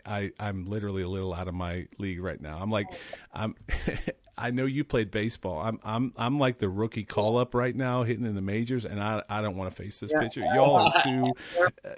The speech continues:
Speaker 1: like, there, there's a lot
Speaker 2: It's,
Speaker 1: here,
Speaker 2: it,
Speaker 1: so,
Speaker 2: uh,
Speaker 1: yeah.
Speaker 2: it's all good. Those rookies, the call-ups, they, they, uh, there's always a start, and then, uh, guess what? Those rookies come in and tear it up and, and kill it.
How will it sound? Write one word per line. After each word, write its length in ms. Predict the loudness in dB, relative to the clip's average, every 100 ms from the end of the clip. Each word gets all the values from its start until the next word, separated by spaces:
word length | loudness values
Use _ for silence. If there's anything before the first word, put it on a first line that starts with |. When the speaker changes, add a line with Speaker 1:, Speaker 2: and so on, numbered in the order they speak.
| -6
Speaker 1:
like, 280 | 0 0 -2
there, 260 | 4 4 6
there's 200 | 6 8
a 80 |
lot 240 | 10 10 8
Speaker 2:
It's, 100 | 6
Speaker 1:
here, 280 | 6 4 4
Speaker 2:
it, 60 |
Speaker 1:
so, 280 | 6 8 8
Speaker 2:
uh, 280 | 8 8 6
Speaker 1:
yeah. 80 | 4
Speaker 2:
it's 240 | 2 2
all 240 | 0 2 4
good. 200 | 2 4
Those 200 | 2 4
rookies, 420 | 0 0 -4 -6 -10
the 80 | -10
call-ups, 460 | 0 2 4 2 0
they, 160 | -2
they, 340 | 0 0 0 0
uh, 180 | -2 -8 -16 -20 _
there's 160 | 0 2
always 240 | 4 4
a 60 | 2
start, 460 | 0 4 4 4
and 120 | 0 -2
then, 260 | 0 0
uh, 140 | -2 -2
guess 280 | -2 -4
what? 300 | -2 -2 0
Those 180 | -2 -4
rookies 320 | -4 -4 -6
come 220 | -4 -4 0
in 160 | 0
and 180 | -2 -4 -10 _ _ -6
tear 280 | 2 4
it 60 | 4
up 240 | 2 -2
and, 220 | -4 -6 -6
and 220 | -8 -8
kill 240 | -2 0 0
it. 160 | -4